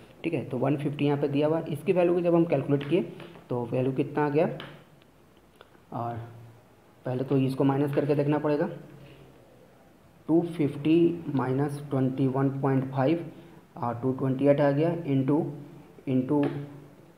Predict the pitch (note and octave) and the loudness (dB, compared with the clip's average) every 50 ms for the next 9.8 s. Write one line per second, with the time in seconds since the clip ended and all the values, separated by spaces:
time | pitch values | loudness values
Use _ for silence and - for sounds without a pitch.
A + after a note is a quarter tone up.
0 | - - - - C#3+ C#3+ D#3+ F3+ F#3+ D3+ - - C3+ B2+ B2+ C3 D#3 D#3 C3+ A#2+ | -20 -14 -4 0 0 0 2 0 -2 -4 -4 -4 -2 -2 0 0 0 0 0 0
1 | C3 C3+ D3+ E3 C#3 - C3+ A2+ - - C3+ A#2+ G#2 - - - - - - - | 0 0 0 0 0 -2 -6 -6 -6 -4 -4 -4 -4 -4 -8 -16 -20 -20 -20 -20
2 | - - - - - - D3 E3+ F3 F3+ F3 E3+ E3+ E3+ D#3 C#3+ D3 F#3 A3+ - | -20 -20 -20 -18 -8 0 2 2 4 6 6 6 6 6 6 4 2 0 -2 -4
3 | - - - - F#3+ G3 F#3 - D3+ C#3+ C3+ C3+ C#3 C#3+ C#3+ C#3 C#3+ C#3+ D3+ E3+ | -8 -12 -6 -2 -2 -2 0 2 0 0 0 0 0 0 -2 0 0 0 0 0
4 | G#3 - - - - - - B2 B2+ B2+ A#2+ - B2 A#2 G#2+ G2+ - - - - | 0 -4 -6 -12 -10 -4 -2 -2 0 0 -2 -2 -4 -4 -4 -6 -8 -14 -18 -20
5 | - - - - - - - - C#3 D3 E3+ G3 G#3 A3 - - - - C3 B2+ | -20 -20 -20 -20 -20 -18 -8 -2 0 0 0 0 -2 -6 -8 -12 -6 -4 -4 -2
6 | C3 C#3 C#3 - C3+ B2 B2 C3+ C#3 - - - - - - - - - - - | 0 -2 -2 -2 -2 -4 -4 -4 -6 -8 -12 -18 -20 -20 -20 -20 -20 -20 -20 -10
7 | - C3+ C3 B2+ B2+ B2 C3+ C#3 D3+ - - - - - - B2+ B2+ C#3+ D#3 D#3 | -4 -2 0 0 0 -2 -4 -6 -8 -10 -14 -16 -12 -4 -2 0 0 2 0 0
8 | - - C3+ B2 B2+ C#3 C3+ C#3 - - B2 A#2+ A#2+ A#2 A#2 A2+ A2+ A2+ A#2 A2+ | -2 -2 -4 -2 -2 -2 -4 -6 -6 -6 -4 -2 -2 -2 0 -2 -2 -2 -4 -6
9 | G#2 - - - - - - - - - - D#3 C3+ - G#3+ - | -6 -8 -10 -16 -18 -20 -10 -2 0 2 2 2 0 0 -4 -8